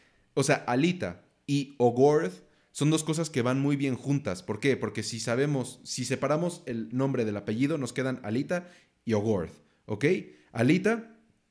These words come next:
dejémoslo a un lado por, por ahora, y O'Gorth, pongámosle otro nombre, Starkard. Starkard, O'Gorth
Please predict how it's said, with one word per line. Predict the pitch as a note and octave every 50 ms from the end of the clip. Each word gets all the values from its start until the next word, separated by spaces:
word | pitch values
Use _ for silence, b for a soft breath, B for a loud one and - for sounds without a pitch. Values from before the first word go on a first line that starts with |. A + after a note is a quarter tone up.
| _ _ _ _ _ _
dejémoslo | - A2+ G#2 A#2 A2+ A2 G#2 A2+ A2+
a | A2+
un | B2
lado | C3 C#3 C#3+ C#3+ C#3 C#3+
por, | - A#2 G#2+ A2 G2 - - -
por | - G#2 G2+ G#2
ahora, | A#2 C3+ D3+ F3 F3+ - B B B
y | B A#2+ A#2+
O'Gorth, | A#2 C#3 D#3 F3+ F#3+ F3 - - -
pongámosle | - C3+ C3 C3 C3 C3+ C3 C3 B2
otro | B2 B2+ A#2+
nombre, | A#2 A2+ G#2+ F#2+ F2 D#2+ D2+ - -
Starkard. | - - - B2 A2+ - G2+ F2 D#2+ E2+ - - _ _ _ _ _ _ _ _ _ _ _ _ _ _ _ _ _ _ - -
Starkard, | - - D#3+ D#3 D#3 D#3 E3+ F3 F3 - -
O'Gorth | C3+ B2+ A#2+ B2+ A#2+ A2 F#2+ F#2